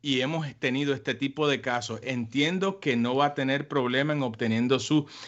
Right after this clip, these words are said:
eh, su ciudadanía, pero hay unos datos que quisiéramos revisar, así es que si gustan nos pueden llamar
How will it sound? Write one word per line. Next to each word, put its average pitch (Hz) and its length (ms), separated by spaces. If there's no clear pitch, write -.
eh, 113 140
su 165 220
ciudadanía, 135 880
pero 143 240
hay 135 140
unos 151 220
datos 143 280
que 139 120
quisiéramos 127 540
revisar, 135 460
así 139 180
es 139 60
que 143 100
si 131 140
gustan 165 320
nos 135 80
pueden 120 280
llamar 147 320